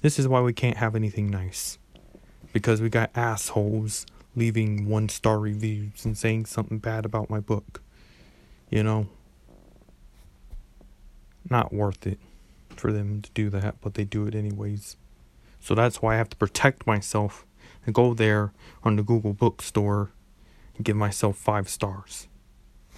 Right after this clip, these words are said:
That's what I have to do. Just because someone's out there trying to ruin my day and give me one-star review on my book and say that it's not a worth a read.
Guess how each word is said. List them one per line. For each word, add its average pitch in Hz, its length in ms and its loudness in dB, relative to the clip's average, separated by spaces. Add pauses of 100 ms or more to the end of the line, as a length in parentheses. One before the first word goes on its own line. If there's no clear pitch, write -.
(460)
That's 107 260 0
what 104 120 0
I 101 60 0
have 95 220 -4
to 101 80 -2
do. 95 240 -4 (1500)
Just 120 260 2
because 113 360 0
someone's 110 640 0
out 104 220 -2
there 110 160 0
trying 107 240 -4
to 107 80 -2
ruin 110 240 0
my 107 160 -2
day 104 400 0 (480)
and 110 100 0
give 101 180 0
me 107 200 2
one-star 104 640 0
review 104 380 -2
on 104 100 0
my 98 100 -4
book 101 460 -2 (500)
and 104 220 -2
say 107 180 2
that 104 220 0
it's 101 180 -6
not 107 180 2
a 101 40 0
worth 101 340 -2
a 107 40 -2
read. 104 380 -2